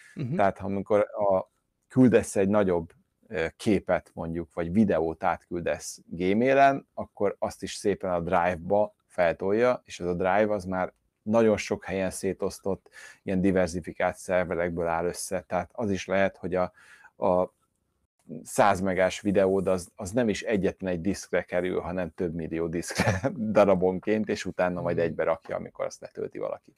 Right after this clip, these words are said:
Speaker 1: Érdekes.
Speaker 2: Tehát, hogy ez egy, egy külön adást meg le-, megérne persze ez is, de
Speaker 1: <laughs>
Speaker 2: szerintem ez már nem annyira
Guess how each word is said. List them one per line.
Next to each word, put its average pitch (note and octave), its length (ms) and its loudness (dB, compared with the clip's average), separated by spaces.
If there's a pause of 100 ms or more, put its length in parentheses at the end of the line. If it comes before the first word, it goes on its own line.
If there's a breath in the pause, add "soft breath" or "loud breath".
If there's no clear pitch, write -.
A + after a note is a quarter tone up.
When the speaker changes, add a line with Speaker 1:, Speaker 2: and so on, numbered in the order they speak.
(180)
Speaker 1:
Érdekes. B2 560 -18 (120)
Speaker 2:
Tehát, F2+ 220 -4
hogy G2 140 2
ez G2+ 180 4
egy, G2+ 300 4 (120)
egy G2+ 420 -4 (920)
külön C3+ 280 12
adást A2 360 8
meg G#2 180 2
le-, G2 240 6
megérne F#2 480 0
persze F2+ 400 -2
ez F2 160 2
is, E2+ 160 -4
de E2+ 300 0
Speaker 1:
<laughs> - 100 -20
Speaker 2:
szerintem G2+ 320 2
ez G2 160 4
már G2 160 4
nem G2+ 140 4
annyira E2+ 440 0